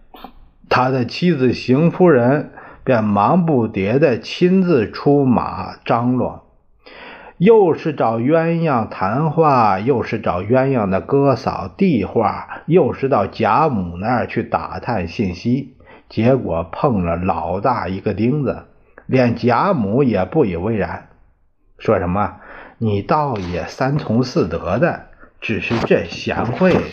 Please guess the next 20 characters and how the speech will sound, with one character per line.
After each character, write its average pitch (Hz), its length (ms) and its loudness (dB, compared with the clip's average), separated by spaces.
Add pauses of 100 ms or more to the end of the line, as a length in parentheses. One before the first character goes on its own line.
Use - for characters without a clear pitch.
(340)
也 92 180 -2
太 101 520 0
过 156 340 4
了， - 260 -8 (1300)
他 - 220 0
逼 147 280 0
着 208 120 2
你 120 160 2
杀 156 300 0
人， 117 440 -2 (400)
你 165 160 4
也 113 160 4
杀 151 340 -2
去 170 180 0
啊。” 120 320 0 (640)
最 117 300 2
后 135 260 0
倒 87 320 0
霉 92 240 -6
的 131 220 0